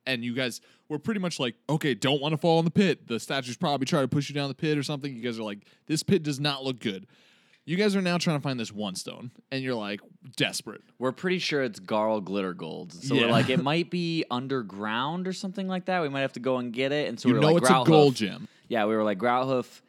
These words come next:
Speaker 2: if it's underground, it's a big pit. We're not just gonna recklessly jump in. Like, why don't you go down there and see if you can find out? Maybe it's,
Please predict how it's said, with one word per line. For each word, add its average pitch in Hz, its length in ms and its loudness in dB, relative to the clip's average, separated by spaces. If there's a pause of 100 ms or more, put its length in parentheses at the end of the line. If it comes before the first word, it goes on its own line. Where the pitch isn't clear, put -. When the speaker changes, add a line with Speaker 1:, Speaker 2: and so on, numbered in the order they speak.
(320)
Speaker 2:
if 107 80 -8
it's 107 100 -8
underground, 120 640 0
it's 101 140 -8
a 101 40 -4
big 98 240 -2
pit. 104 240 0
We're 107 140 0
not 110 140 0
just 98 120 -10
gonna 101 140 -4
recklessly 95 500 -4
jump 85 380 -8
in. 85 220 -4
Like, 87 160 -8
why 95 240 2
don't 107 240 -2
you 98 540 -2
go 90 640 -4
down 110 340 0
there 120 300 -4
and 87 120 -8
see - 140 -8
if 98 100 -6
you 98 80 -4
can 90 140 -6
find 87 380 -6
out? 82 200 -4
Maybe 117 200 0
it's, - 120 -8